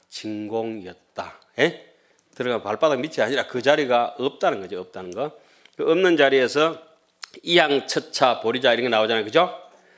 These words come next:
왜 아무리 중생 자리에 돌아댕기고 돌아댕긴다 하더라도 어디를 벗어나지 않았다? 이양처차 보리자. 그죠?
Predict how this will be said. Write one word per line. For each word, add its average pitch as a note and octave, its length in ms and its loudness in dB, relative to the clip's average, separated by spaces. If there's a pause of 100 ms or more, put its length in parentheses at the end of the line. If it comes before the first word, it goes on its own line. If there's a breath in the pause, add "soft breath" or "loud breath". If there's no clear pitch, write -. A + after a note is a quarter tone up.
(760 loud breath)
왜 D#3+ 140 6
아무리 F3+ 580 4
중생 D#3 460 2
자리에 E3 360 6
돌아댕기고 D3 580 4
돌아댕긴다 C#3 580 2
하더라도 C3 400 2
어디를 C#3 260 0
벗어나지 C#3 380 4
않았다? A#2 580 0 (680)
이양처차 E3 500 2 (1900)
보리자. G#2 760 -4 (220)
그죠? C3+ 500 2